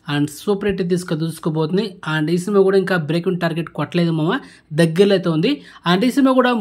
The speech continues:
మూడు వారాలు సక్సెస్ఫుల్గా థియేటర్లను కంప్లీట్ చేసుకొని ఇంకా రన్ అవుతుంది అనమాట. మరి ఈ సినిమా ఓటీటీ రైట్స్ తీసుకుంది Amazon Prime. And ఈ సినిమా కూడా ఈ నెల జూన్ ఇరవై ఎనిమిది తేదీన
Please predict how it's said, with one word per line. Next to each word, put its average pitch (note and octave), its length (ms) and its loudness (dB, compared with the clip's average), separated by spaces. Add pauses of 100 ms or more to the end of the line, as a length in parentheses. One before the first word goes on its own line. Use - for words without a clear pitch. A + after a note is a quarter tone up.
మూడు A3 180 2 (120)
వారాలు G3+ 340 2 (100)
సక్సెస్ఫుల్గా F#3+ 600 -2 (120)
థియేటర్లను E3+ 560 -2
కంప్లీట్ D#3 320 -4
చేసుకొని F3 360 -2 (460)
ఇంకా F3+ 140 2 (120)
రన్ D#3+ 200 2
అవుతుంది E3 240 0
అనమాట. C#3 280 -2 (440)
మరి C4 180 4
ఈ - 80 -6
సినిమా B3+ 240 4 (220)
ఓటీటీ A3+ 360 -2
రైట్స్ G#3 260 -4
తీసుకుంది F3+ 460 -2
Amazon E3 420 -2 (100)
Prime. C#4+ 200 0 (440)
And D3+ 200 2 (360)
ఈ - 100 0
సినిమా A3 240 0
కూడా G3 160 2
ఈ - 80 2
నెల F3+ 140 2 (180)
జూన్ G#3 200 0 (180)
ఇరవై F3+ 260 0
ఎనిమిది G3+ 180 -2
తేదీన F3+ 220 2